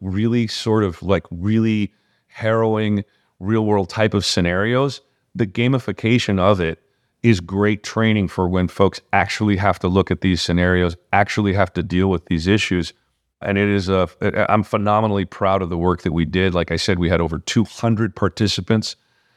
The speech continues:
at the T T X from all over the whole state of Arizona.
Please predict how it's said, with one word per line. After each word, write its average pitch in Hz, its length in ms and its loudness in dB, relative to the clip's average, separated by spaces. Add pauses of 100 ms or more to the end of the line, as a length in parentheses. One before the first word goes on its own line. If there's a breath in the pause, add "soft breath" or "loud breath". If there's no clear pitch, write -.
(160)
at 101 200 2
the 98 60 -2
T 104 200 0
T 101 220 -2
X 95 140 0
from 80 280 -6
all 113 260 0
over 101 160 0
the 85 80 -6
whole 95 160 0
state 104 280 0
of 92 60 0
Arizona. 92 540 0